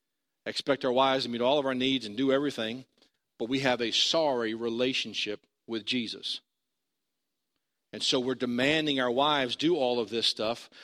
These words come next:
when really, if we were happy with our relationship with Christ, then we'd be a much better husband. And your coworkers and your friends and your family, they are not equipped to provide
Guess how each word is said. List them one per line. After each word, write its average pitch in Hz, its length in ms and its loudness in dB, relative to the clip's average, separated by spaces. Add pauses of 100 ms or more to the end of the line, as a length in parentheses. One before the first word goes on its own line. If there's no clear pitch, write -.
(160)
when 123 200 -2
really, 147 360 4
if 117 120 -2
we 151 100 2
were 131 80 2
happy 143 340 0
with 123 160 -2
our 120 80 0
relationship 120 520 0
with 101 100 -14
Christ, 127 600 -2 (1700)
then 104 100 -10
we'd 147 120 -2
be 127 100 0
a 113 40 -2
much 123 340 -2
better 120 220 -2
husband. 110 380 -6 (1700)
And 104 100 -12
your 156 140 2
coworkers 147 720 0
and 117 120 -6
your 165 120 -2
friends 156 540 -2
and 120 100 -6
your 160 120 -2
family, 147 600 -2 (240)
they 165 480 2
are 131 180 -2
not 143 500 2
equipped - 640 0
to 117 80 -10
provide 139 800 0